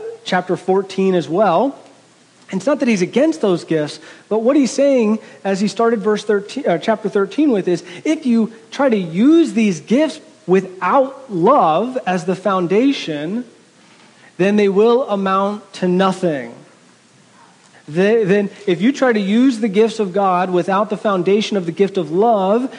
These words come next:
then your work is not eternal. Because it is only love and those actions that come from love that stand the test of time. And the reason why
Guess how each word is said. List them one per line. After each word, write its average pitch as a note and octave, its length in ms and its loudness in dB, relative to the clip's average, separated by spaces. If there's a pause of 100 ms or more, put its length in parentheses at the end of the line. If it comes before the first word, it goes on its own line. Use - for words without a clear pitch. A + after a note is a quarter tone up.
(140)
then G3 180 2
your G#3 180 4
work A3 520 2 (180)
is F#3+ 160 2
not F#3+ 240 2
eternal. G3+ 600 -2 (800)
Because G3+ 280 2
it G#3+ 80 0
is A3 160 4 (120)
only A#3 680 4 (200)
love G#3 760 2 (140)
and G#3 180 2
those G#3 160 4
actions A3 840 0
that G3 220 -2
come G3+ 260 0
from C#4 580 0 (220)
love F3 640 2 (2250)
that F#3 160 -2
stand G#3 380 -2
the G#3+ 40 2
test E3+ 360 -4
of F#3 80 -10
time. F3+ 480 -6 (3500)
And F#3 160 0
the F#3 60 2
reason A#3+ 400 2
why F3+ 480 0